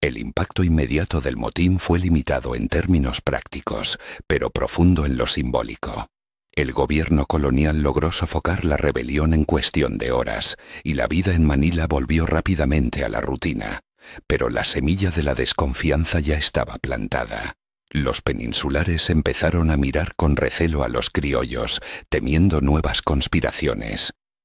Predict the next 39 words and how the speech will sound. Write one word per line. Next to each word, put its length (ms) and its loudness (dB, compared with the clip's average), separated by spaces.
A 120 -2
su 180 -2
vez, 280 0
los 300 -2
criollos 560 0
vieron 360 4
en 140 4
la 80 2
represión 680 0
y 80 -2
en 120 -4
la 80 -4
ejecución 640 0
de 100 2
Novales 540 -2
la 180 -2
confirmación 840 0
de 100 4
que 140 0
nunca 360 4
serían 480 2
tratados 600 -2
como 280 -2
iguales, 640 -2
por 180 0
mucho 380 2
que 140 0
compartieran 840 0
sangre, 540 -2
lengua 520 4
y 60 0
cultura 580 0
con 220 2
los 180 -2
gobernantes 800 0
llegados 560 -2
de 100 -2
la 120 -4
península. 800 -4